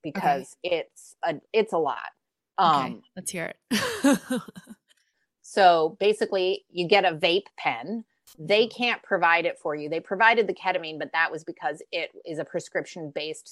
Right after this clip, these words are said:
Speaker 1: substance. You have to bring your own cannabis because it is, there is a retail market. And basically the law is that you cannot use it in a therapeutic s-, they ca-, the, your therapist can't provide it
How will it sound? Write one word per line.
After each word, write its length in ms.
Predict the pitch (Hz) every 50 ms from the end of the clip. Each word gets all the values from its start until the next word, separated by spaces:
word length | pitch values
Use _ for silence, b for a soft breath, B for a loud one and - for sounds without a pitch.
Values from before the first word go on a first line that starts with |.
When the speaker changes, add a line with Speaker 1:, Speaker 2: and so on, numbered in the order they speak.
| -
Speaker 1:
substance. 640 | - 165 156 160 160 - - 214 214 220 214 - -
You 300 | 170 160 185 214 233 240
have 220 | 214 202 196 196
to 80 | - 185
bring 180 | 185 185 175
your 140 | 165 160 165
own 180 | 165 165 170 165
cannabis 560 | - - 170 170 160 151 156 147 147 - - -
because 440 | - 156 - - 165 156 156 147 170
it 120 | 160 _ -
is, 460 | 185 185 180 175 170 160 156 - - -
there 200 | - 165 165 170
is 100 | 165 156
a 60 | 165
retail 420 | 143 165 170 165 - - 175 156 151
market. 520 | 147 151 151 151 135 - 143 135 135 - _ _ _ _ _ _ _ _ - -
And 140 | 165 165 156
basically 400 | 170 175 170 - 160 175 170 165
the 120 | 160 160
law 320 | 160 160 156 156 156 160 - -
is 320 | 185 160 151 147 147 147
that 140 | - 147 120
you 140 | 156 170 156 - -
cannot 400 | - 185 185 180 175 170 143 170
use 200 | 165 185 180 180
it 80 | 196 180
in 120 | 165 151
a 60 | 160 - -
therapeutic 540 | 180 165 160 160 160 - 180 170 160 143 -
s-, 160 | - - - -
they 160 | 190 202 247 220
ca-, 180 | - - - _ 294
the, 220 | 240 202 180 180 180 -
your 160 | 180 180 165
therapist 600 | - - - 240 233 233 233 - 190 175 - - - -
can't 260 | 190 185 170 147 - _
provide 540 | _ - 185 160 143 151 165 156 156 160 147 139
it 180 | 127 123 131